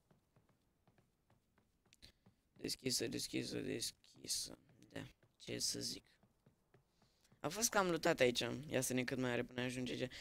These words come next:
Când o să ajungă la limita asta, o să apară în următorul save zone și trebuie să ne strâmtăm din nou, adică să ne strângem într-un, uh, loc și mai mic. Oh, God. What? Cineva a murit pe aici. Gloanțe de shotgun.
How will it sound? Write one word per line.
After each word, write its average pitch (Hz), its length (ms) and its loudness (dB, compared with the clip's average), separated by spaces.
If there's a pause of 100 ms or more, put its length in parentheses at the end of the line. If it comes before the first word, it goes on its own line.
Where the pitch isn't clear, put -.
(160)
Când 151 140 4
o - 20 8
să 151 120 8
ajungă 185 520 8
la 165 240 12
limita 160 440 8
asta, 165 240 8
o 156 80 6
să 151 120 2
apară 151 280 6
în 143 240 4
următorul 131 460 6
save 139 260 6
zone 131 280 4
și 127 100 2
trebuie 127 180 -2
să 123 260 4 (340)
ne 131 180 4
strâmtăm 135 720 6
din 127 120 6
nou, 131 120 4
adică 127 260 4
să 131 140 2
ne 127 100 4
strângem 131 640 4
într-un, 127 500 0 (300)
uh, 127 240 4
loc 131 360 2
și - 240 0
mai 127 120 2
mic. 123 260 -4 (440)
Oh, - 120 -20
God. 113 300 -6 (300)
What? 131 220 -18 (640)
Cineva 117 200 -8
a - 20 -4
murit 123 240 -6
pe - 60 -20
aici. 117 300 -14 (920)
Gloanțe 117 360 -6
de - 120 -6
shotgun. 151 640 -4